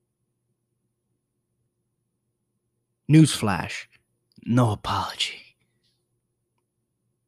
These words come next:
Dude, I'll gaslight everybody on inter-,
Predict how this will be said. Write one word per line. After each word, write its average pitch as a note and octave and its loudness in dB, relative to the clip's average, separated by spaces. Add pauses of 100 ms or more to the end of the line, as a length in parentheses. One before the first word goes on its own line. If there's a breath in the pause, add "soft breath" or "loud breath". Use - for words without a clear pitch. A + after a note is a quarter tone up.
(920)
Dude, G3 2
I'll G#3+ 4
gaslight B2+ -2
everybody C3 0
on G#2 -4
inter-, F#2 -8